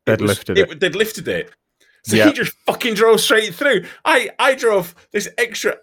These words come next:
Speaker 1: hour or something like that, absolutely pointlessly. <laughs>
Speaker 2: Yeah.
Speaker 1: Ah, yeah.
Speaker 2: It, it's quite a common thing. And like you say,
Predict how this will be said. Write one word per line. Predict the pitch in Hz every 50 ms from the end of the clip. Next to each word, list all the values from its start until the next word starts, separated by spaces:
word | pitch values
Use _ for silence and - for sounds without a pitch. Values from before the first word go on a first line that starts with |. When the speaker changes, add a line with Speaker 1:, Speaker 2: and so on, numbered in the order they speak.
| -
Speaker 1:
hour | 196 214 233 233 208 185
or | 165 156
something | - - 208 185 156
like | 175 160 135 -
that, | 139 127 117 113 - - _ _ _ _ _ _ _ _ -
absolutely | 220 208 - - - - 208 180 151 135 - 147 139 131 - _ _ _ _
pointlessly. | - - - - - 117 135 147 - - 95 - - - 120 117 - - - - - - - - - - - - - - -
<laughs> | - 240 - - - - - _ _ _ _ - - - - - -
Speaker 2:
Yeah. | 107 95 117
Speaker 1:
Ah, | 131 127 123 120 - - 87 92 90 85 82 - - 82 80
yeah. | 107 92 - - - - _ _ _ -
Speaker 2:
It, | 170 156 -
it's | 196 180 160 147 - -
quite | - - 151 143 131 127
a | 135 120
common | - - 131 117 113 110 107 101 98 98 - _ _ _ -
thing. | 113 110 107 104 - _ _ _ -
And | 120 117 113 110 110 101 - _ _ _ -
like | 120 113 107 -
you | 107
say, | - - 113 107 104 107 101 98 -